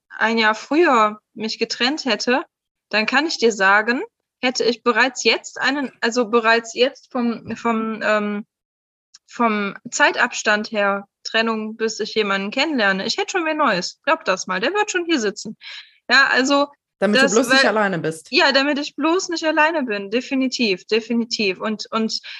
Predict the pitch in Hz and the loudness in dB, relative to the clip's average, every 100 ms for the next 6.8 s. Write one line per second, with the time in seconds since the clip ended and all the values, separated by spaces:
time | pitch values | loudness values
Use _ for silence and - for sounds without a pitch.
0 | - 247 320 - - 240 254 240 262 294 | -2 2 2 0 -2 2 2 2 2 0
1 | 285 - - 277 320 - 247 254 247 - | -2 -2 0 0 -2 0 2 2 0 -2
2 | 262 277 277 254 302 330 285 226 233 - | 0 2 0 -2 -6 -6 -2 -2 -2 -4
3 | 240 233 226 233 - 277 302 277 254 - | -4 -2 -2 0 2 4 4 4 0 2
4 | 254 262 262 247 285 294 226 233 226 233 | 0 0 -2 -2 2 4 4 0 -6 -8
5 | 240 240 240 - 254 269 233 233 233 233 | -8 -4 -6 -4 -2 2 0 0 -4 -4
6 | 214 127 - 247 233 233 262 262 | -2 -2 -2 2 2 4 2 2